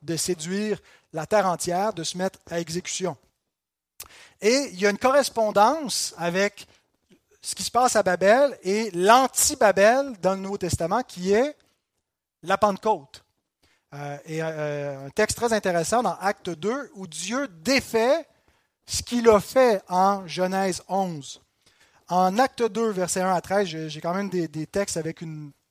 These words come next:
une bonne longueur ce matin, euh, mais, euh, restez concentrés, suivez. « Le jour de la Pentecôte, ils étaient tous ensemble dans le même lieu. Tout à coup,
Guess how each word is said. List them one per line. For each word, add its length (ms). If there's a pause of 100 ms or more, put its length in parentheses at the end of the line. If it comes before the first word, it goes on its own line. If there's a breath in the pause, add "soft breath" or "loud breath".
(240)
une 240
bonne 220
longueur 460
ce 120
matin, 420 (600 loud breath)
euh, 280
mais, 340
euh, 320 (240)
restez 280
concentrés, 560
suivez. « 500 (540 loud breath)
Le 200
jour 220
de 60
la 160
Pentecôte, 640
ils 300
étaient 200
tous 280
ensemble 500
dans 180
le 160
même 300 (140)
lieu. 160
Tout 220
à 120
coup, 300